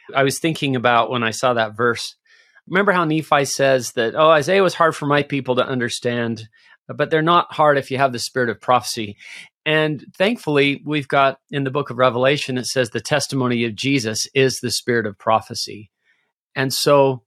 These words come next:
if you have a testimony of Christ, you're a prophet or a prophetess, small letter P. And where did you get that testimony? You got it because the Lord poured out his spirit and, and told you that. And I think he's willing to do more.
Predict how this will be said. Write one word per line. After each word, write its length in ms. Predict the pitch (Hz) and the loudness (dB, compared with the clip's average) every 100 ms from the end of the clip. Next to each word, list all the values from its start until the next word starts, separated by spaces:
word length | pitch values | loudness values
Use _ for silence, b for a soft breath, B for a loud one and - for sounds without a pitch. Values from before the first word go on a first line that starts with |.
| _ _ | _ _
if 160 | 143 165 | -6 -2
you 80 | |
have 140 | 175 156 | 0 -2
a 40 | |
testimony 540 | - 165 - 160 151 139 | -2 -4 -2 -4 -2 -2
of 140 | 120 | -6
Christ, 560 | - 196 170 - - - _ _ _ _ _ _ _ _ - | -2 -2 -2 -6 -12 -20 _ _ _ _ _ _ _ _ -18
you're 320 | 127 143 175 | -4 2 4
a 200 | 156 139 - | 4 2 0
prophet 420 | 202 190 110 - | 0 0 -4 -4
or 140 | 139 131 | 2 2
a 60 | |
prophetess, 580 | 127 175 170 139 113 104 | 4 0 0 -2 -4 -2
small 420 | - - 139 123 | -2 -2 -2 -2
letter 260 | 117 113 110 | 0 -2 -4
P. 420 | - 110 104 104 - | -6 -8 -8 -12 -6
And 200 | 156 143 | -2 2
where 120 | 151 | 2
did 120 | 139 | 0
you 80 | 151 | -4
get 140 | 151 | -2
that 180 | 143 143 | -2 -2
testimony? 540 | - 185 - 110 104 | -2 -2 -2 -4 -4
You 160 | 104 110 | -4 -4
got 260 | 123 127 113 | 2 2 2
it 140 | - | -4
because 400 | 113 - 117 110 | -10 -4 -4 -2
the 100 | 117 | -4
Lord 300 | 110 117 107 | -2 -2 -4
poured 240 | - 120 | 0 2
out 220 | 110 107 107 | 2 0 -6
his 140 | 107 | -12
spirit 380 | - 113 113 113 | -8 -4 -4 -4
and, 260 | 110 107 - | -8 -8 -10
and 200 | 107 104 | -12 -6
told 280 | 127 139 113 | -2 -2 -2
you 80 | |
that. 260 | 98 92 - B B B - | -4 -6 -6 B B B -2
And 160 | 127 | 0
I 60 | 127 | 0
think 200 | - 196 | 0 0
he's 200 | 151 113 | 0 0
willing 340 | 135 151 135 | 2 4 2
to 120 | - 120 | -2 -2
do 160 | 131 | 0
more. 500 | 123 131 165 95 101 | 2 2 0 -2 -8